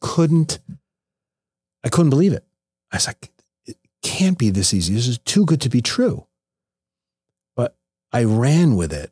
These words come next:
and I just said, "God, you know what?" I'm, in the ensuing weeks, I said, "You know what? I'm done. I'm done cheating on Regina." I said, Bill said, I, I went to Bill. I said, "Bill, I don't wanna cheat on your daughter anymore. You know I've been bad, right?" He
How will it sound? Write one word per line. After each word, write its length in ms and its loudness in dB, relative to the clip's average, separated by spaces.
and 140 -4
I 80 -2
just 260 -2
said, 220 -2
"God, 380 -4
you 100 -14
know 120 -10
what?" 360 -8
I'm, 300 0
in 60 0
the 120 4
ensuing 480 2
weeks, 260 2
I 60 0
said, 240 0
"You 80 0
know 100 0
what? 340 -2
I'm 140 0
done. 320 0
I'm 100 -2
done 220 0
cheating 300 0
on 120 0
Regina." 420 -2
I 40 -16
said, 160 -6
Bill 140 -2
said, 280 -2
I, 160 -8
I 160 -2
went 200 0
to 60 -2
Bill. 240 -4
I 60 -4
said, 180 -6
"Bill, 300 -6
I 80 -14
don't 120 -16
wanna 200 -16
cheat 200 -4
on 220 -4
your 140 -20
daughter 120 -20
anymore. 240 -20
You 100 -18
know 220 -14
I've 80 -4
been 120 -6
bad, 300 -8
right?" 160 -20
He 80 -20